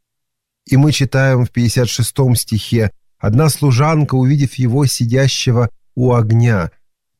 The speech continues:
и всмотревшись в него, сказала: 'И этот был с ним.' Но он отрекся от него, сказав женщине: 'Я не знаю его.' Вскоре потом другой,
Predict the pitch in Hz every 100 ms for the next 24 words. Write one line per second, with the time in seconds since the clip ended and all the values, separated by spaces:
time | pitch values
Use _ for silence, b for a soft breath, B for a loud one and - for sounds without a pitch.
0 | _ 143 - 143 131 143 147 - 127 117
1 | 127 110 98 87 - - 117 107 110 95
2 | 90 _ _ _ _ 156 170 165 180 170
3 | 139 151 143 - 127 113 90 65 - _
4 | _ _ _ _ 85 90 90 85 104 120
5 | 127 - 117 104 110 107 101 101 - _
6 | _ _ - - 101 107 101 85 104 90
7 | - 92 85 _ _ _ _ 95 117 123
8 | 131 107 117 127 104 82 69 65 60 58
9 | _ _ _ _ _ _ - - 147 175
10 | 156 147 180 190 185 202 147 165 165 117